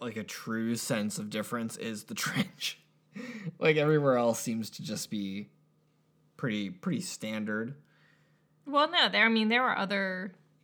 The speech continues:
Speaker 1: Well, I,
Speaker 2: the
Speaker 1: yeah.
Speaker 2: one they were fighting at the end.
Speaker 1: I know, yeah.
Speaker 2: The fishes.
Speaker 1: Oh, and the, that crab guy.
Speaker 2: Yeah, that's what I
Speaker 1: Oh,
Speaker 2: mean, though.
Speaker 1: shout out to that crab guy. He's the best character.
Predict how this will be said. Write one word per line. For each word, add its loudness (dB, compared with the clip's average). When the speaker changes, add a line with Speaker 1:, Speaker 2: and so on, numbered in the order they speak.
Speaker 1:
Well, 4
I, 10
Speaker 2:
the 2
Speaker 1:
yeah. 10
Speaker 2:
one 6
they 6
were 2
fighting 2
at 0
the -4
end. 0
Speaker 1:
I 12
know, 2
yeah. -4
Speaker 2:
The -6
fishes. -4
Speaker 1:
Oh, 8
and 6
the, 0
that -2
crab 0
guy. -4
Speaker 2:
Yeah, 0
that's -4
what -2
I 0
Speaker 1:
Oh, 2
Speaker 2:
mean, 0
though. -6
Speaker 1:
shout -2
out -4
to -14
that -10
crab -8
guy. -10
He's -2
the -4
best -8
character. -14